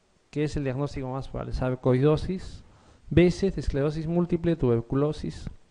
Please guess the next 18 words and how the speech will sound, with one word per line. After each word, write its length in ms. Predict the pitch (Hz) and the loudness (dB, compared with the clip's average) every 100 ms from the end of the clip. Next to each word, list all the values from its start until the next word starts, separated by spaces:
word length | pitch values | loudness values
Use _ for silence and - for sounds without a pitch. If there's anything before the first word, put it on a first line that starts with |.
| - _ - _ | -20 _ -20 _
lues, 640 | 156 220 170 113 - - - - _ - - - _ _ | 12 12 12 10 0 -8 -10 -18 _ -18 -18 -20 _ _
sífilis, 580 | - 180 180 135 120 117 | -4 0 2 0 -4 -8
sífilis 480 | - 156 147 151 139 | -8 -4 -4 -2 -4
latente. 540 | 113 - 127 - - - _ _ _ - - - - - | -6 -8 -14 -12 -16 -16 _ _ _ -20 -20 -20 -20 -14
El 140 | 160 | -10
sífilis 340 | - 156 156 139 | -4 0 2 2
ya 80 | |
no 100 | 147 | 2
se 140 | 139 110 | 2 2
ve, 160 | 127 | 0
¿no? 320 | 120 123 - 151 - | 0 -4 -4 -8 -8
Antes 260 | 147 135 131 | -8 -6 -8
sí 120 | 139 | -10
se 100 | 135 | -8
veía 260 | 131 127 120 | -6 -6 -6
más. 320 | 69 - - - - - - - - - - | -8 -10 -12 -14 -12 -12 -14 -20 -20 -20 0
Tuberculosis, 1080 | - 143 143 135 151 165 190 185 190 170 - | 10 12 12 10 6 6 6 4 0 -2 -4
bueno, 380 | 160 151 147 | -4 -2 -2